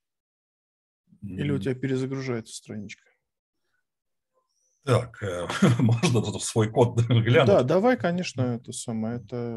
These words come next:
Speaker 1: наизусть, наверное, ты не помнишь. Ты
Speaker 2: Помню, да,
Speaker 1: поэтому
Speaker 2: тем более,
Speaker 1: Так,
Speaker 2: такого не
Speaker 1: слушай, м,
Speaker 2: читал.
Speaker 1: только единственное, что просьба большая, нужно этот код,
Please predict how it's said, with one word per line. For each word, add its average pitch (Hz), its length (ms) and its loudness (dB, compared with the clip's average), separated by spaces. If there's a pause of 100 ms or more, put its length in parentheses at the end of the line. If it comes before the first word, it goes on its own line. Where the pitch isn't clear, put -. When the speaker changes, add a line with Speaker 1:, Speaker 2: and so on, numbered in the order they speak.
Speaker 1:
наизусть, 139 680 -4
наверное, 139 460 0
ты 131 140 -6
не 135 140 -4
помнишь. 151 720 -8
Ты - 140 -12
Speaker 2:
Помню, 113 260 0
да, 120 100 4
Speaker 1:
поэтому 123 140 2
Speaker 2:
тем 110 100 -12
более, 120 260 -10
Speaker 1:
Так, 143 240 0
Speaker 2:
такого - 0 -
не 110 140 -2
Speaker 1:
слушай, 147 220 -4
м, 127 180 -4
Speaker 2:
читал. - 160 -14
Speaker 1:
только 190 280 0
единственное, 180 400 -2
что - 200 -6
просьба 127 440 -6
большая, 135 540 -6
нужно 147 360 -10
этот 135 300 -10
код, - 240 -12